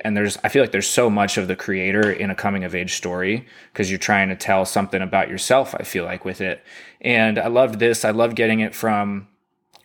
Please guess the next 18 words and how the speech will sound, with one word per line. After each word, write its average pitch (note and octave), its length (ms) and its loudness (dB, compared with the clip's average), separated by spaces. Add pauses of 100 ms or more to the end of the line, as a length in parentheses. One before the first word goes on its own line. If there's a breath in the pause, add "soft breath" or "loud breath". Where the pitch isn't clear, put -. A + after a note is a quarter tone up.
a - 60 -20
feminine, A#2 560 0
a G#3 80 2
female D3 460 4
perspective, G#2+ 1080 -2
something A#2 520 -4
different. G#2+ 580 -4
Um, G2 400 -6 (460 soft breath)
and A#2+ 120 -4
there B2 100 4
were A#2+ 100 2
just - 360 -6
lots B2+ 380 2
of, G#2+ 500 -2
yeah, A2 280 0
nostalgic A2+ 560 0
connections, A2 640 -4
especially G#2 840 -4